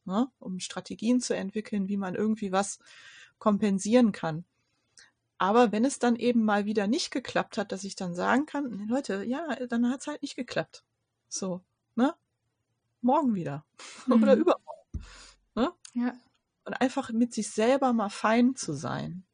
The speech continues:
Speaker 1: Nicht daran so zu zerbrechen.
Speaker 2: Mhm.
Speaker 1: Das ist wirklich was, was, was ich Betroffenen raten würde, dass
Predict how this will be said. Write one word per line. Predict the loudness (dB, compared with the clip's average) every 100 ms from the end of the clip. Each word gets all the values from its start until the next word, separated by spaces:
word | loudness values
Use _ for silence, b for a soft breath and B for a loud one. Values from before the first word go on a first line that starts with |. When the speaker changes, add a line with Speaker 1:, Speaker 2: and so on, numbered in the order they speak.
| _ _ _ _ _
Speaker 1:
Nicht | -4 -2 0
daran | 2 2 0
so | -2
zu | -4 -8
zerbrechen. | -8 -8 -8 _ -6 -6 -6 -12 -16 _ _ _ 0
Speaker 2:
Mhm. | 0 2 -6 -12 _ _ _ _ _ _ _ _ _
Speaker 1:
Das | 0 0
ist | -2 -4
wirklich | -6 -4 -6
was, | -6 -6
was, | -8 -10 B B B B B
was | -8
ich | -8
Betroffenen | -8 -4 -4 -2 -6 -6
raten | -2 0 -2 -6 -6 -10 _ _ _
würde, | -8 2 4 6 4 2 -6 _ _ _ _ _ _ _ _ b b b b b -4
dass | -4 -4 -10